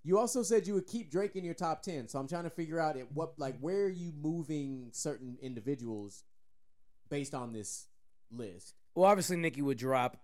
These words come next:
Speaker 2: Um,
Speaker 1: Yeah, well, you already, you already said Nicki was coming off this
Speaker 2: Nicki's
Speaker 1: list, so.
Speaker 2: coming. Nicki's coming off this list. Um, I'm not gonna lie. Uh, Kendrick would definitely drop.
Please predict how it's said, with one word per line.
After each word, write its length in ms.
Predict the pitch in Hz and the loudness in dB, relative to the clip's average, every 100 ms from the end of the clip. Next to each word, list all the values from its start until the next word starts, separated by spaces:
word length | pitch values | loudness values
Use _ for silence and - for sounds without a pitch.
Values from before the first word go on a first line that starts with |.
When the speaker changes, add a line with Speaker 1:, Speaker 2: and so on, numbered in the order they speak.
| - | -2
Speaker 2:
Um, 540 | 143 147 143 127 117 - - | 4 6 4 2 -4 -12 0
Speaker 1:
Yeah, 140 | 185 | 2
well, 120 | 131 160 | 2 4
you 100 | 208 | 2
already, 160 | 160 | 2
you 60 | 180 | 0
already 140 | 151 | 0
said 220 | 127 131 110 | 0 -2 -2
Nicki 200 | 117 107 | -6 -8
was 120 | 95 | -8
coming 200 | 104 95 | -8 -8
off 140 | 85 - | -10 -8
this 60 | 135 | -6
Speaker 2:
Nicki's 120 | 143 | -4
Speaker 1:
list, 120 | 147 | 0
so. 80 | 156 | 0
Speaker 2:
coming. 220 | 135 131 - | 0 -6 -10
Nicki's 340 | 120 123 127 | -12 -10 -10
coming 220 | 147 120 117 | -8 -8 -8
off 120 | 107 | -10
this 160 | 104 - | -12 -12
list. 260 | 104 113 | -12 -10
Um, 500 | 120 127 127 120 107 - - - - - - - - - - - | -6 -4 -2 -4 -8 -14 -20 -20 -20 -20 -20 -20 -20 -20 -20 -16
I'm 140 | - 175 | -8 -2
not 140 | 180 | 0
gonna 180 | 135 131 | 0 2
lie. 240 | 131 120 | 2 0
Uh, 640 | 113 131 135 131 127 120 104 - - - - - - - - - - - - - - - - - - - - 135 | -2 0 2 4 2 2 -2 -14 -20 -20 -20 -20 -20 -20 -20 -20 -20 -20 -20 -20 -20 -20 -20 -20 -20 -20 -20 -6
Kendrick 300 | 175 160 135 | -2 -2 -2
would 140 | 127 | 0
definitely 360 | 131 131 127 113 | 0 0 -2 -6
drop. 380 | 104 107 92 | -6 -6 -8